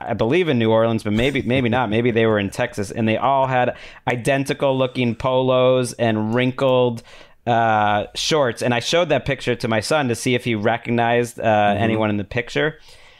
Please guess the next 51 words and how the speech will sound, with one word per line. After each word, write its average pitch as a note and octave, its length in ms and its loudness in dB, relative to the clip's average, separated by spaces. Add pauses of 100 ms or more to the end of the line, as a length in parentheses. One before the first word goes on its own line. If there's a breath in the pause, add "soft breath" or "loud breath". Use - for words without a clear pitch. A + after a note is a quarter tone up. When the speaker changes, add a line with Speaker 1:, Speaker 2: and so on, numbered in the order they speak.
(280 loud breath)
Speaker 1:
And B2 220 0
he A#2 160 0
did A#2+ 200 0
recognize A#2+ 440 -2
Peyton A2+ 260 -2
Manning A#2 300 2
and A2 120 2
mention A#2+ 300 0
how A#2 140 -2
much A#2 200 -2
he A#2+ 80 0
dislikes A2+ 600 -2
Eli G2 300 2
Manning F#2+ 520 -4
as G2 180 -4
a F#2 60 -8
Patriots F#2 480 -6
fan. F2 180 -12
"I F#2 120 -2
don't F#2+ 100 0
Speaker 2:
Oh, F#2 40 0
I E2 100 2
Speaker 1:
like E2 80 0
Speaker 2:
like F2 80 -6
Speaker 1:
that - 120 -2
Speaker 2:
that. F2 60 -10
Speaker 1:
guy, F2+ 160 -2
Speaker 2:
You G2 200 -2
Speaker 1:
Eli." D3+ 100 0
Speaker 2:
know F3 120 2
Speaker 1:
So - 100 2
Speaker 2:
there's A#2+ 160 2
Speaker 1:
it, B2 80 2
Speaker 2:
a - 20 0
Speaker 1:
it - 20 -2
cuts B2 240 0
Speaker 2:
Manning B2 180 0
Speaker 1:
deep A3 300 -2
there, B2+ 220 2
Dan. G#2 360 -2 (300 loud breath)
Speaker 2:
You - 140 -4
know F#3 180 2
there's F3+ 240 0
a C#3 60 0
Manning B2 420 0
nephew A2 920 0 (200)
or, F2+ 560 -2 (160)
you G2 80 -8
know, E2+ 120 -4
son F2+ 760 -4
that F2+ 340 -4